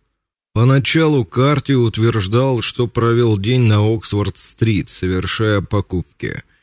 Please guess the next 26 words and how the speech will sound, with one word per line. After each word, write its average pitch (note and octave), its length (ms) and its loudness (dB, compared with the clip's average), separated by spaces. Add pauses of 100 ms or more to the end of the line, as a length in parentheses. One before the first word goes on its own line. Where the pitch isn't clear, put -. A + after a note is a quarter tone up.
(500)
Но F#2+ 160 0
узнав, D3 520 2
что - 200 -4
детективы A#2+ 840 0
обнаружили G#2 720 2
кровь A2+ 500 0
на E2+ 180 -2
кроссовках G2 760 -4
в E2 80 -4
его A2 300 0
комнате, B2 680 0 (560)
а E2+ 60 -6
также A2+ 440 0
то, G#2 320 -2
что - 240 -6
рисунок G#2+ 600 -2
их - 160 -10
подошвы A2 760 -2
совпал F#2+ 600 -4
с - 140 -8
найденными F#2 680 0
на G#2 140 0
месте A2+ 400 0
преступления F#2 880 -2
кровавыми F2+ 720 -2
следами, G#2 880 -2